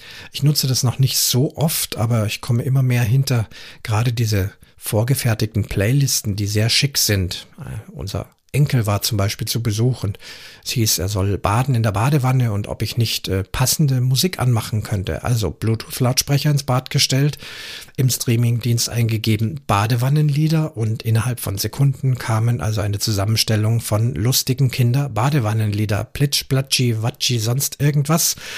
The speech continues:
Und, äh, das hätte ich natürlich nie im Plattenschrank oder im C-D-Schrank, äh, gefunden und auch nicht in der Zusammenstellung.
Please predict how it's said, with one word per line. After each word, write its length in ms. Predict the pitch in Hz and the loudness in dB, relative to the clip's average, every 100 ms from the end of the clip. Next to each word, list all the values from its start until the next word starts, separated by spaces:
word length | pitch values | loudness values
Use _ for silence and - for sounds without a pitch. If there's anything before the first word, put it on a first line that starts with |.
| - - - - - | -12 -14 -18 -20 -10
Und, 400 | - 139 131 123 | 0 2 2 0
äh, 200 | - 113 113 | -2 -2 -2
das 240 | 107 - | 0 0
hätte 140 | 117 113 | 0 0
ich 80 | - | 0
natürlich 320 | 110 113 101 | 2 2 2
nie 260 | 107 123 | 2 2
im 180 | 143 98 | 2 0
Plattenschrank 680 | - 110 - 143 - 107 107 | -2 -4 0 0 2 0 0
oder 180 | 78 104 | -2 -2
im 120 | 95 | -2
C-D-Schrank, 800 | - 104 98 117 - 110 107 - | 0 0 0 0 2 0 -2 -4
äh, 300 | 127 107 127 | -4 -4 -4
gefunden 600 | 113 107 123 143 - 101 | -8 -4 2 2 2 -4
und 180 | 92 - | -2 -4
auch 140 | - - | -6 -4
nicht 160 | 117 | -2
in 80 | 92 | -2
der 100 | 101 | 0
Zusammenstellung. 880 | - 98 110 139 - 113 104 98 | 0 0 0 0 0 -2 -2 -2